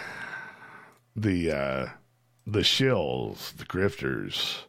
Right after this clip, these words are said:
the neocons, the alt-right, they have all lined up behind Charlie Kirk and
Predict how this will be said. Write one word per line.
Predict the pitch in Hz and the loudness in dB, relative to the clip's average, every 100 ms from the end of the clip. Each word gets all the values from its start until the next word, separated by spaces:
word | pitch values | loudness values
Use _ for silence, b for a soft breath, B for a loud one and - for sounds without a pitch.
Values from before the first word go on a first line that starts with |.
| _ b b b b b b b | _ b b b b b b b
the | - 76 | -2 2
neocons, | 95 131 117 107 98 92 67 58 50 52 55 - - | 4 4 4 2 -2 -2 -2 -4 -4 -6 -6 -6 -4
the | 73 69 69 62 62 60 55 - - _ b b b b b b _ _ _ _ _ | -2 0 0 -2 -4 -4 -6 -10 -16 _ b b b b b b _ _ _ _ _
alt-right, | - 131 113 101 104 80 62 - | 6 8 8 4 4 2 -2 -4
they | 104 98 | 0 2
have | 95 90 73 | 2 2 0
all | - 104 135 139 120 | 0 4 6 6 4
lined | 104 92 92 80 | 2 2 2 2
up | 78 67 - - _ _ _ _ _ _ _ _ _ _ _ _ _ _ _ - | 0 -2 -10 -20 _ _ _ _ _ _ _ _ _ _ _ _ _ _ _ -2
behind | - - 101 87 78 73 60 | 2 4 4 4 2 0 0
Charlie | - 101 95 | 2 4 2
Kirk | 78 - 78 71 - - | 0 0 0 -2 -6 -8
and | 80 71 69 65 58 57 | -4 -2 -2 -2 -6 -10